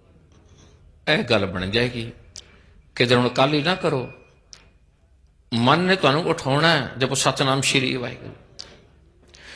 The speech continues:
ਮਨ ਨੇ ਤੁਹਾਨੂੰ ਬਾਹਰ ਧੱਕਾ ਦੇਣਾ ਹੈ। ਕਹਿੰਦਾ ਜੇ,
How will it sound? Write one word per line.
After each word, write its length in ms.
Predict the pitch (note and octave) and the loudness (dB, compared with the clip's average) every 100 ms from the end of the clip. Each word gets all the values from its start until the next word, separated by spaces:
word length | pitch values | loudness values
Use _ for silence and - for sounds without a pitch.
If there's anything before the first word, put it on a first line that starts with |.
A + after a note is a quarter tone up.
| - - | -14 2
ਮਨ 240 | C3+ F3 | 6 8
ਨੇ 140 | G#3 G3+ | 8 6
ਤੁਹਾਨੂੰ 260 | E3+ D#3 | 6 4
ਬਾਹਰ 220 | D#3+ F#3 | 6 4
ਧੱਕਾ 360 | G#3 - - D#3+ | 4 0 2 0
ਦੇਣਾ 300 | E3+ C#3 C#3+ | 2 0 2
ਹੈ। 380 | F#3+ D#3+ - - - _ _ _ _ _ _ _ _ _ _ _ _ _ _ _ _ _ | 0 -2 -8 -20 -20 _ _ _ _ _ _ _ _ _ _ _ _ _ _ _ _ _
ਕਹਿੰਦਾ 320 | A#2+ C3+ F3+ | 0 4 6
ਜੇ, 300 | G3 F3 A#2 | 6 4 0